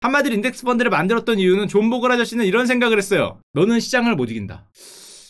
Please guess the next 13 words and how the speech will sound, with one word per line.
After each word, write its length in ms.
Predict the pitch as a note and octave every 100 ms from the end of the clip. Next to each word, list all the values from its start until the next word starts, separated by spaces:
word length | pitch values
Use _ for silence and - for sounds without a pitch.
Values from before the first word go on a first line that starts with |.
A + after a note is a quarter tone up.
| -
이게 280 | G3+ D4 C#4+
정말 400 | E3 B3+ E4+ D#4
어려운 680 | F3 B3 E4+ F4+ E4+ D4+ -
주제입니다. 600 | F3+ G3+ D#3+ A2 F2 - -
"너는 480 | C#3 B3 D#4+ E4
시장을 400 | C#4+ C4+ D4 D4 G3+
못 160 | F3+
이긴다." 460 | G3+ F#3+ C#3 F#2 - _ D3
물론 200 | E3 F3+
수수료 340 | B3 C#4 A#3+
포함이요. 380 | A#3 A3+ C3+ E2+
수수료 320 | - - A#3+
포함. 280 | - D#3+ G#2